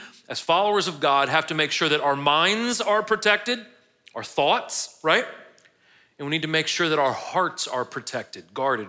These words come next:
which means our emotions. So the Bible says that we are to worship God in spirit and truth. That means with our heart, our emotions, and with our intellect, our mind. So we have to keep those two things covered by the Holy Spirit and guarded. This will all make sense once we work through this, okay?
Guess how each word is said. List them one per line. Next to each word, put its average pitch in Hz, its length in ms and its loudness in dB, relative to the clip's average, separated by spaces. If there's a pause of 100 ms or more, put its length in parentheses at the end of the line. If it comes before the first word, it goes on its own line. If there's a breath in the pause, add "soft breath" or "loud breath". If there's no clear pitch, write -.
which 123 200 -12
means 123 180 -10
our 127 180 -4
emotions. 117 880 -8 (680 soft breath)
So - 140 -10
the 123 60 -6
Bible 156 340 2
says 165 260 0
that 135 80 -6
we 131 80 -2
are 127 60 0
to 120 60 -4
worship 131 340 -4
God 131 200 -2
in 107 100 -12
spirit 165 540 -6
and 165 160 -10
truth. 123 360 -8 (260 loud breath)
That 135 180 -4
means 131 300 -6
with 120 140 -4
our 110 120 -2
heart, 139 380 -2
our 127 140 -6
emotions, 127 500 -8
and 131 260 -10
with 127 120 -12
our 113 200 -4
intellect, 120 600 -8
our 107 140 -12
mind. 104 540 -10 (680 soft breath)
So - 140 -6
we 113 100 -4
have 127 260 -2
to - 60 -12
keep - 280 -12
those 110 240 -6
two 113 220 -12
things 95 440 -12
covered 135 380 -8
by 131 140 -4
the 127 80 -6
Holy 127 180 -4
Spirit 110 400 -6 (760 loud breath)
and 107 180 -16
guarded. 104 380 -2
This 139 180 -2
will 165 100 0
all 135 180 2
make 120 200 -2
sense 104 360 -6
once 104 180 -10
we 110 80 -12
work 98 220 -12
through 87 220 -18
this, - 220 -12
okay? 123 260 -8